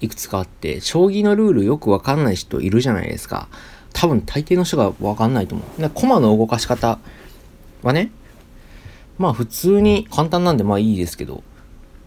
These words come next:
歩だったら一個前にしか無理とか。で、相手の陣地のさ-、中に入っちゃったら、なるって言ってね、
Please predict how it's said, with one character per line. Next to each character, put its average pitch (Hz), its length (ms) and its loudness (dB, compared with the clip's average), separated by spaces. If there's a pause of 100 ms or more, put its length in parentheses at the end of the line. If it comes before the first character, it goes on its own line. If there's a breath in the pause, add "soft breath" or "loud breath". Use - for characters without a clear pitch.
(260)
歩 131 240 4
だ 143 80 4
っ 147 40 -4
た - 140 -2
ら 98 60 2
一 104 120 -2
個 104 120 -2
前 98 240 2
に 90 100 -2
し - 80 -6
か - 260 -6 (180)
無 95 140 -2
理 90 100 -4
と 76 120 -8
か。 - 200 -12 (200)
で、 123 80 -6
相 139 220 0
手 160 120 -2
の 160 360 2
陣 143 220 0
地 117 120 0
の 120 280 0
さ-、 - 340 -6 (760)
中 123 240 2
に 110 60 6
入 110 140 2
っ 110 40 -2
ち - 100 -6
ゃ - 20 0
っ - 40 -10
た - 120 -2
ら、 107 140 2
な 107 200 4
る 117 100 2
っ - 20 -2
て - 260 -14
言 82 100 -10
っ - 40 -12
て - 40 -12
ね、 - 60 -18